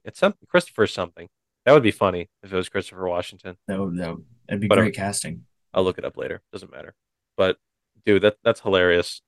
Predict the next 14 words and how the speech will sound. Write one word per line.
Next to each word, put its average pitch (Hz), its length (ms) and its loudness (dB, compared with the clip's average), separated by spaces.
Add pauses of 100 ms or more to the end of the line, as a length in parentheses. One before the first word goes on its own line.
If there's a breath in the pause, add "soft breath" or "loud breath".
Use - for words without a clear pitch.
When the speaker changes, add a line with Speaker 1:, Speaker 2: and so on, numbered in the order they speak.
Speaker 1:
Um, 95 420 2 (360)
<laughs> - 400 -18
speaking 139 380 2
of, 104 120 2 (120)
speaking 117 260 0
of 92 120 2
funny 92 220 0
questions 92 540 -2 (120)
asked 92 420 -2 (380)
during 98 260 2
a 90 60 0
presentation. 90 680 -2 (1040)
So, 101 380 6
uh, 98 360 6